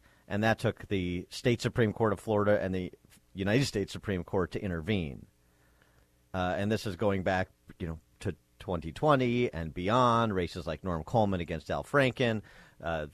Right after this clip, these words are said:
I remember the Dino Rossi governor's race in Washington State. So, uh, yeah, as anticipated, uh, Katie Hobbs has been declared the victor in Arizona by, by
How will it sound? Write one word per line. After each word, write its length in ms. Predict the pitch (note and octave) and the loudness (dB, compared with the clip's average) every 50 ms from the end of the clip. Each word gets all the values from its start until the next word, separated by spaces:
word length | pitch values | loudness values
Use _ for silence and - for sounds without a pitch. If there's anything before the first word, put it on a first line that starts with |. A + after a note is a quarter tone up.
| - - | -14 -12
I 100 | - D#2+ | -8 -8
remember 420 | D2+ D#2+ D#2+ D#2+ D#2+ - - F2 | -6 -6 -4 -4 -2 -2 -2 -4
the 100 | D2+ D#2+ | -6 -8
Dino 280 | D#2+ - G#2+ G#2 G2 G2 | -8 -6 -4 -2 -2 0
Rossi 400 | F2+ F#2+ G#2 G#2 G#2+ - - G#2 | 2 2 2 2 2 0 -4 -2
governor's 480 | F2 A#2+ C3+ C3 C#3+ C#3 C3 B2 - | 4 4 4 6 4 2 0 -2 0
race 280 | - C3 B2 B2 A#2 - | 2 2 2 2 0 -2
in 100 | A#2+ G#2+ | -4 0
Washington 480 | G2+ G#2+ G#2 G2 - G#2 F2 - F#2 E2 | 2 2 2 0 -2 -10 -8 -8 -8 -8
State. 480 | - - - D#3+ D3 C#3 C#3 C#3 C#3 _ - - - - - - - - - - - | -6 0 2 4 6 6 4 2 -2 _ -20 -20 -20 -20 -20 -20 -20 -20 -20 -12 -10
So, 520 | - - - - D3+ C#3+ C#3 C#3 C3+ C#3 - | -8 -4 4 8 10 10 10 10 8 6 6
uh, 360 | - B2+ B2+ B2+ B2 A#2+ A#2+ E2+ - | 6 6 8 8 8 8 6 4 0
yeah, 260 | - B2 C3+ C3+ C3+ - C#3 | 0 4 6 6 6 6 6
as 220 | C#3 D3 C#3 C3 | 6 6 6 6
anticipated, 960 | C#3+ C3 A#2+ - D#3+ C#3 - - B2 - - A#2 A2 G#2+ G2+ G#2 G2+ G2 G2 - _ _ _ _ _ _ _ _ _ _ _ - - - | 4 2 2 2 0 0 0 -2 -4 0 2 2 2 4 4 2 2 0 -2 -10 _ _ _ _ _ _ _ _ _ _ _ -10 -6 0
uh, 500 | G#2+ G#2+ G2+ G2+ G2 G2 G2 F#2+ F#2+ F#2+ - | 2 4 6 6 6 6 4 4 2 2 0
Katie 260 | - C3+ B2 A2 G#2 | 2 2 2 2 2
Hobbs 380 | G#2+ G#2+ G#2+ A2 G#2+ G2 F2 - | 2 4 4 4 4 4 2 -2
has 160 | G#2+ F#2+ E2 | -4 -4 -4
been 600 | - - G#2 G2 G2 F#2+ F#2+ F#2 F2+ F2 F2+ F2+ - - - | -2 0 2 2 2 2 0 0 -2 -2 -4 -8 -12 -8 -8
declared 640 | G#2+ - - - A2 G2+ F#2+ F#2+ F#2 F#2 F2+ F#2 - | -8 -6 -4 0 2 2 4 4 2 2 0 -4 -8
the 120 | E2+ F2 | -8 -8
victor 580 | D2 D2 B2+ B2 - - - G2+ F2+ F2+ F2 E2+ _ - _ - - _ _ _ _ - | 0 2 2 2 2 0 -2 0 0 0 -2 -4 _ -20 _ -20 -20 _ _ _ _ -6
in 140 | - G#2+ G2+ | -4 -2 0
Arizona 760 | G2 G2 F#2+ F#2+ F2+ F2 - C3+ C3+ C3+ B2+ A2+ G2+ G2 G2 - - - _ - _ _ _ - - G#2 | 2 2 2 2 2 2 4 6 6 6 6 4 2 0 -2 -6 -16 -20 _ -20 _ _ _ -18 -8 -2
by, 160 | G2 G2+ F#2+ | 0 0 2
by 260 | E2+ F2+ F#2+ F2+ F2 | 2 2 2 2 2